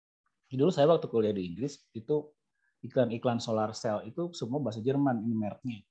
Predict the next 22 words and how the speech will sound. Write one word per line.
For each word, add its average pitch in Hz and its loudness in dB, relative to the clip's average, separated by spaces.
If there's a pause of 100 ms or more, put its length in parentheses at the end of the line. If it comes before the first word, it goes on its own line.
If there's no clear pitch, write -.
(920)
Ketika 127 -4
saya 127 0
pulang 143 2
sepuluh 127 -2
tahun 123 0
kemudian 196 -2 (320)
ke - -12
Inggris, 151 -6
itu 180 -6
iklan 127 0
solar 117 -2
cell 175 0
bahasa - -2
Cina 143 -2
semua. - -20 (640)
<laughs> - -18
Dan 190 10
itu 294 8 (240)
kenapa 247 6
mereka 220 8
bisa 185 6
begitu? 151 2